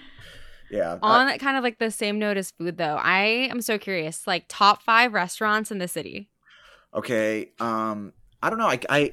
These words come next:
Speaker 1: you know, I'm also a creature of habit. There are some people who, you know,
Speaker 2: <laughs>
Speaker 1: some tours, tour, uh, tour guides and, like, you know, people in the city who just know a thousand places. And I, I've
Speaker 2: Mm-hmm.
Speaker 1: been to a bunch of places, but I don't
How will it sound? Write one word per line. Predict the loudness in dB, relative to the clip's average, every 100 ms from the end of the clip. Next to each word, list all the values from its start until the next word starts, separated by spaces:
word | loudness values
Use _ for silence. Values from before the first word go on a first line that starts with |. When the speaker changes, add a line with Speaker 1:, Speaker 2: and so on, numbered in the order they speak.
| 0
Speaker 1:
you | 2
know, | 4
I'm | 4
also | 4 2
a | 0
creature | -2 -4 -2
of | -4
habit. | -2 0 2 0 -4 -8 -20 -20 _
There | -2
are | 0
some | 0
people | 0 -2 0
who, | 0 4 4
you | 4
know, | 0
Speaker 2:
<laughs> |
Speaker 1:
some | 0 -6 -6 -4
tours, | -2 -2 -4 -10
tour, | -4 0 0 0 0
uh, | 0
tour | 0 -4 -4
guides | -2 -2 -4
and, | -8
like, | -6 -6 -6
you |
know, | -8 -8
people | -8 -8 -6
in |
the | -8
city | -8 -6
who | -6 -8
just | -10 -8
know | -4 0 0
a | -2
thousand | 0 4 4 2 -6
places. | -6 -4 -4 -4 -10 -4
And | -2
I, | 0
I've | 0 0
Speaker 2:
Mm-hmm. | 0
Speaker 1:
been | 0
to | 0
a | 0
bunch | 0 -4
of | -4
places, | -2 -2 -2
but | 0 0
I |
don't | 0 -2 -4